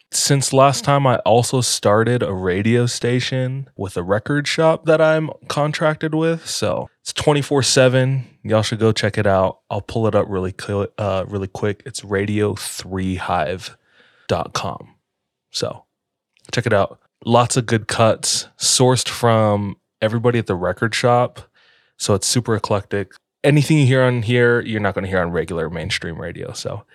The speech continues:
uh, if you're fiending for new music or old classics,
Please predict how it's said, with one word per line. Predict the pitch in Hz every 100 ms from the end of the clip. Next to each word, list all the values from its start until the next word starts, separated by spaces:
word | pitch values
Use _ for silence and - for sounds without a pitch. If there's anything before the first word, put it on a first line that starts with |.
| _ -
uh, | 87 69 -
if | 98 -
you're | -
fiending | - 92 87 85
for | 92
new | 87 90
music | 87 90 87 87 - - _ -
or | 127 151
old | 123 123 113
classics, | - 113 110 120 117 - - - - -